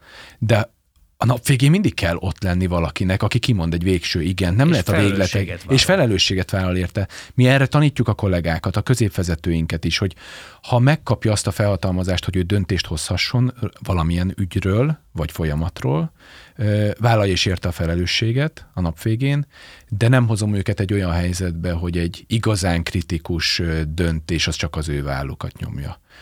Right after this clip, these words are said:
Speaker 1: Ha kell, akkor ott vagyok, ha, ha lehet, akkor kilépek, és visszautalva arra, hogy ez hogyan indult, vagy miért is jöhetett, talán azért, mert nagyon sok valamikor prosperáló vállalkozást megnézve, nagyon sok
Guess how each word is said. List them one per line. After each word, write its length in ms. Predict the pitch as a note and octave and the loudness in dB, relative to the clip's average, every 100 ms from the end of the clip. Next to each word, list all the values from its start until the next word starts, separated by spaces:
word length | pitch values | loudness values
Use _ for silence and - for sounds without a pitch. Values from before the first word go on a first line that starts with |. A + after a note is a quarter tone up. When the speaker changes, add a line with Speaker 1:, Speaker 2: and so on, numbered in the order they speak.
| - - | -20 -8
Speaker 1:
Ha 100 | A#2 | 0
kell, 260 | C#3 G#2+ | 2 2
akkor 240 | F2 - D#2 | 0 -2 -4
ott 160 | - | -2
vagyok, 340 | D3+ E3+ F3 - | 0 0 0 -2
ha, 200 | G2 - | -4 -2
ha 240 | G#2 G2 - | 0 0 2
lehet, 340 | A#2 G#2 - | 2 2 -2
akkor 300 | F#2 - E2+ | -4 -4 -6
kilépek, 600 | - F2 A2 - D3 D3 - - | -4 -2 -2 0 -2 -2 -12 -12
és 80 | - | 0
visszautalva 760 | C3 - B2+ A2 G#2+ G2 G2+ G2+ | 2 4 2 2 0 0 2 2
arra, 180 | G2+ | 2
hogy 160 | F#2+ F#2+ | 0 0
ez 140 | F#2+ | 0
hogyan 380 | - A2 G2 F2 | -2 -2 0 0
indult, 380 | F2 F2 F2 E2+ | 2 2 0 -2
vagy 120 | E2+ | -2
miért 380 | F2 F2 E2 - | 0 0 0 -2
is 260 | D#2+ - - | -4 -4 -4
jöhetett, 640 | F2+ E2+ F#2 A#2+ B2+ - - - - | -2 0 0 0 -2 -2 -20 -20 -20
talán 320 | - C3+ B2 F2+ | 0 4 4 2
azért, 380 | G2 A2+ A2+ | 0 2 2
mert 280 | A2 G#2+ - - - - - - | 2 0 -2 -10 -20 -20 -16 0
nagyon 440 | A#2+ C3+ B2 G#2 | 4 6 4 2
sok 500 | F#2 - G2+ - - _ _ _ _ _ _ | 0 0 -2 -4 -20 _ _ _ _ _ _
valamikor 560 | A#2+ B2 A2+ G2 - F#2 | 2 4 4 0 -2 -4
prosperáló 760 | - G#2 - G2+ F#2+ F2+ F2+ F2 | 0 -2 0 0 0 2 2 0
vállalkozást 880 | F#2 F#2 F2+ E2+ - F2 F2 D#2+ - | 2 2 0 -2 -2 -2 -2 -2 -2
megnézve, 800 | E2+ F2 G#2+ A#2+ A#2 C3 C3+ C3 | -2 0 2 2 0 0 2 2
nagyon 380 | B2+ B2+ A#2 F#2 | 4 4 4 0
sok 260 | E2 E2 | -2 -4